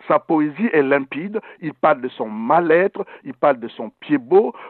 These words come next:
il parle de, de l'amour du Congo, de l'amour de Lumumba.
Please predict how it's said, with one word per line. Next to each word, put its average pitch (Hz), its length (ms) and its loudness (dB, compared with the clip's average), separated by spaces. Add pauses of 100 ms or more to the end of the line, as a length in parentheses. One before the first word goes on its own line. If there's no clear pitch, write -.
il 147 160 -10
parle 147 420 2
de, 113 320 -10
de 110 140 -10
l'amour 120 360 -4
du 117 140 -14
Congo, 220 460 2
de 147 80 -4
l'amour 131 340 0
de 123 60 -4
Lumumba. 131 340 -4